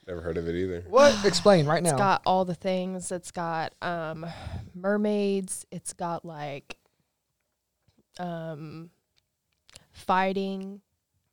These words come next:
Speaker 3: sex. It's got all the things.
Speaker 2: Oh, wow. Okay. Huh, interesting. It's on Hulu.
Speaker 3: Hulu, yep.
Speaker 2: I might have to check that out. Maybe. I canceled my Hulu s-, subscription. I might have to get it back, check it out.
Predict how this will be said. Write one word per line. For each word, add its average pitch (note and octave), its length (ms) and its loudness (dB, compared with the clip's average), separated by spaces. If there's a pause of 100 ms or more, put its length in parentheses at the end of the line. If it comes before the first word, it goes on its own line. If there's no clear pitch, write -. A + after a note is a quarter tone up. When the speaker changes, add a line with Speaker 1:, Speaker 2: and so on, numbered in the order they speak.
(220)
Speaker 3:
sex. - 720 -4 (340)
It's - 120 -20
got G3 240 0
all F3+ 160 0
the E3+ 80 -8
things. D#3 520 -12
Speaker 2:
Oh, - 40 -8
wow. B2+ 260 -4 (260)
Okay. D#3+ 280 -6 (680)
Huh, D3+ 200 -4
interesting. A#2+ 320 -6
It's B2 120 -6
on C3 100 -2
Hulu. A2 300 -4 (580)
Speaker 3:
Hulu, E3+ 100 -16 (240)
yep. C3+ 180 -20 (120)
Speaker 2:
I A#2+ 60 -12
might A#2+ 160 -6
have A#2+ 80 -8
to - 60 -18
check B2+ 160 -8
that A#2+ 100 -8
out. C3 220 -6 (460)
Maybe. A2 360 -8 (720)
I - 60 -20
canceled B2+ 300 -6
my A2+ 60 -6
Hulu A#2 220 -6
s-, - 280 -10
subscription. B2 580 -10
I A#2+ 40 -10
might A#2+ 100 -8
have A2 60 -12
to - 60 -20
get A2+ 100 -10
it A2+ 80 -14
back, A2 300 -12
check - 200 -16
it G#2+ 60 -16
out. A2+ 200 -14